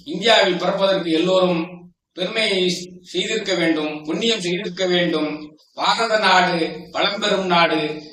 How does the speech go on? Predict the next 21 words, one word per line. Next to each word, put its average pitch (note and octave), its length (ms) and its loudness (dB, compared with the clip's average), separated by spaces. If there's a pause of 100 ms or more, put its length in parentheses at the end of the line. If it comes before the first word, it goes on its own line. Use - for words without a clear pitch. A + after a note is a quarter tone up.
நீர் A#3+ 300 -2
அதன் G3 320 2
புதல்வர், F#3 640 2 (180)
இந்நினைவு F#3 560 -2
அகற்றாதீர், G3 920 2 (220)
நீர் A3+ 240 0
அதன் G3 340 4
புதல்வர், G3 480 2
இந்நினைவு F#3 460 -2
அகற்றாதீர்" G3+ 580 2
என்று F3+ 240 -2
சொல்லி F3 500 0 (200)
இந்த E3 260 0
உரையை F#3 340 2
நிறைவு F#3 340 0
செய்கிறேன். E3 580 0 (260)
பார்த்தவர்கள் F3+ 880 2
நண்பர்களுக்கும் F3+ 880 0
மற்ற D#3 280 -2
குழுக்களுக்கும் F3+ 680 -2
பகிருங்கள். E3+ 680 0